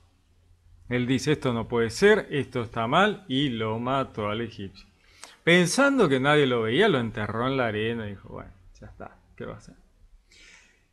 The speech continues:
Este, miró a uno y otro lado, no viendo a nadie, mató al egipcio y lo escondió en la arena. O sea que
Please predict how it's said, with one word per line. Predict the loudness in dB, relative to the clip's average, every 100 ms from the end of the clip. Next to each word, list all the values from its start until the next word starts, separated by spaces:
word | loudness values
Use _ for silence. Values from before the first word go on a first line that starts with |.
| _ _ _ _ _ -20 _ _ -6
Este, | -4 -4 -8 -8 -6 -4 -6 -8 -12 -20 _ _ _ -20 _ -20 -8
miró | -2 4 8
a |
uno | 8 8 8
y |
otro | 6 6 6
lado, | 8 10 8 2 -8 -20 -20 -20 -20 -6
no | 2 4
viendo | 6 4
a | 4
nadie, | 6 6 4
mató | 0 4 6
al | 6
egipcio | 4 0 0
y | 0
lo |
escondió | 0 -2 -2
en | -2
la | -4
arena. | -4 -8
O | -10
sea | -4 -4 -2
que | -2 -2